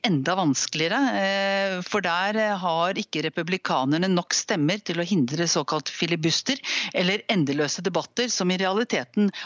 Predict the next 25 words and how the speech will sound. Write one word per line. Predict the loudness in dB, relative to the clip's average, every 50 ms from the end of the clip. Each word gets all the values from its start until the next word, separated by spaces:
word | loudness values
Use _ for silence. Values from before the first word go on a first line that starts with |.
| -8 -4 -2
også | -2 0 0 -2 -2
kan | 0 0 0 0
stanse | 0 0 0 2 2 2 2 0 -2 -4 -4 -2
reformen. | -2 -4 -2 -2 -4 -2 -2 -2 -2 0
Så | 0 0 0
der | 0 0 0 0 -2 -4 -6 -10 -14 -4 -4
er | -2 -2
det | 0 0
ventet | 0 -2 -2 -6 -4 -4
at | -4 -4 -4
forslaget, | -6 -4 -4 -2 -2 -2 -4 -2 -2 -2 -2 -2 -4 -10 _ -14 -6
hvis | -4 -2 -2 -2
det | -2 -2
går | -2 0 0 0
igjennom | 0 0 0 0 0
i | 0
dag, | 2 0 2 0 -2 -4 -6 -10 -10 -10 -8
vil | -4 -2 0 0 0
bli, | 0 -2 0 0 2 2 0 -2 -6 _ _ -8
eh, | -4 -2 0 0 0 0 0 0 0
videre | 0 0 0 0 0 0 0
endret | 0 0 2 2 2 0 -2 -4
for | -4 -2 -2 -2
å | -2 -2
få | 0